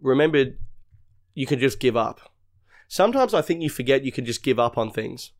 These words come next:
And I forgot for a little while there, maybe about an hour. And then I thought, "Oh, fuck this, I can just give up." And I quit. And my day really went up from there, I gotta say. I was super hungover Friday. Um,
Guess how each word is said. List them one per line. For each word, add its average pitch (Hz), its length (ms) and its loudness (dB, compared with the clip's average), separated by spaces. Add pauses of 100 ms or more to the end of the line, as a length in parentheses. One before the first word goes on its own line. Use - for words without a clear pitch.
(580)
And 127 160 4
I 151 120 6
forgot 139 360 2
for 139 80 -4
a 131 40 2
little 120 180 4
while 113 200 4
there, 110 120 -2
maybe 127 220 4
about 123 240 4
an 113 80 0
hour. 113 400 0 (800)
And 160 100 0
then 196 80 8
I 190 40 4
thought, 165 200 2
"Oh, - 140 4
fuck - 320 -6
this, 175 260 0
I 147 80 0
can 151 120 -2
just 123 160 -4
give 139 180 2
up." 156 220 -2 (280)
And 139 100 0
I 127 60 4
quit. - 400 0 (1000)
And 131 220 4
my 131 120 6
day 160 200 4
really 143 240 6
went 127 160 4
up 120 100 2
from 117 160 -4
there, 117 240 0
I 120 60 -2
gotta 123 180 0
say. 117 420 -2 (1500)
I 139 60 0
was 123 140 2
super 185 440 2
hungover 120 560 4
Friday. 120 560 4 (640)
Um, 117 720 2